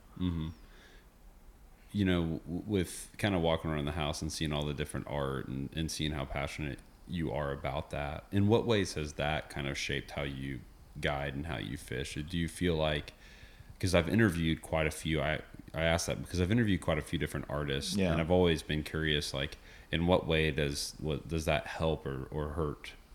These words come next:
Speaker 1: how they fish?
Speaker 2: Yeah. Um, I mean, I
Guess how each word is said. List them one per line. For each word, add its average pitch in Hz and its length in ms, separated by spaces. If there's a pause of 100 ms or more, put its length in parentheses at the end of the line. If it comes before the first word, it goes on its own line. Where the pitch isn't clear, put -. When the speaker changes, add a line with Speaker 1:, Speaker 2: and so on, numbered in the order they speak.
(140)
Speaker 1:
how 82 220
they 69 220
fish? 190 540 (180)
Speaker 2:
Yeah. 95 480 (160)
Um, 85 520 (800)
I 82 80
mean, 85 160
I 95 260